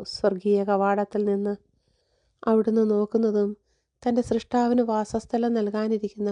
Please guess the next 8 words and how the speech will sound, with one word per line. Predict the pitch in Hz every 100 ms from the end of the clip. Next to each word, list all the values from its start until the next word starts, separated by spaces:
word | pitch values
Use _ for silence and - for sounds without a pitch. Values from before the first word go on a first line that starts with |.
| -
ഭാഗ്യശാലിയായ | 202 196 214 - 214 214 214 214 214 220 _ _ _ _ _ -
സൃഷ്ടിയുടെ | - 240 - 262 254
മേൽ | 240 220 214
ആ | 202 202
കടാക്ഷം | - 208 208 - 233
പതിയുന്നതും | 220 208 214 214 220 220 226
കാണുക | 208 196 196 202 - _ _ _ _ _
എത്രയോ | 254 262 269